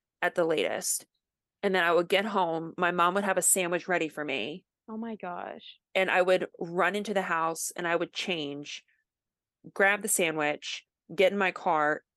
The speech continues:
Speaker 1: inhale the sandwich while I'm driving to my second job to be
Speaker 2: Uh-huh.
Speaker 1: there by three o'clock. And then I would bartend from three until ten. And then I would get home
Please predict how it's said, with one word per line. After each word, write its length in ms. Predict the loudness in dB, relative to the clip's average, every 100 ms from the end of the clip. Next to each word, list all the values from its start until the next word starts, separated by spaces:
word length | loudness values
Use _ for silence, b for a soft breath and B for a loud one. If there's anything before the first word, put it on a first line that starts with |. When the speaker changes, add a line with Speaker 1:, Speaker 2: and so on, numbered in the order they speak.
| -4
Speaker 1:
inhale 380 | -4 0 0 2
the 60 | 0
sandwich 440 | 0 0 -2 -2
while 200 | 0 2
I'm 140 | 0
driving 440 | -2 0 2 2 0
to 100 | -2
my 80 | -4
second 360 | -2 -4 -6 -10
job 420 | -8 -6 -6 -8 _ _ _ _
to 360 | -10 -8 -4 -2
be 120 | 2 4
Speaker 2:
Uh-huh. 40 |
Speaker 1:
there 140 | 4
by 120 | 4 2
three 260 | 0 0
o'clock. 540 | 0 0 -2 -4 -10 -20 _ _ _ _ _ _ _ _ -12 -4
And 120 | 0
then 100 | 4
I 40 |
would 160 | 4 4
bartend 540 | 4 2 0 -6 -6 -10
from 200 | -4 -4
three 580 | -4 -4 0 2 2 0 b b b
until 280 | -6 -6
ten. 600 | -6 -4 -2 -2 -6 -12 -18 _ _ _ _ _ _ _ _ _ _ -2
And 160 | 0
then 80 | 2
I 100 | 2
would 120 | 2
get 160 | 0 2
home 460 | 2 2 0 -6